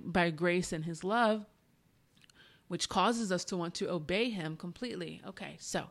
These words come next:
now, what was I talking about? Okay, we're talking about homosexuality.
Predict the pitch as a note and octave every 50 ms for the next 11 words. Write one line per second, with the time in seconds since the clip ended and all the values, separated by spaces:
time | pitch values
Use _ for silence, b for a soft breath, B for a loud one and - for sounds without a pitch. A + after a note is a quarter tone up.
0 | - F3 E3 D3 - B B B B B B B _ G3+ G3 F#3+ D#3 - E3+ E3
1 | F3 - - - - - - G3+ E3 D3+ E3+ - F#3+ A3+ B3 B3 A3+ A3+ G#3 G#3
2 | - - G#3+ G3 - A#3+ G3+ E3 D3+ C#3+ C#3+ C#3 -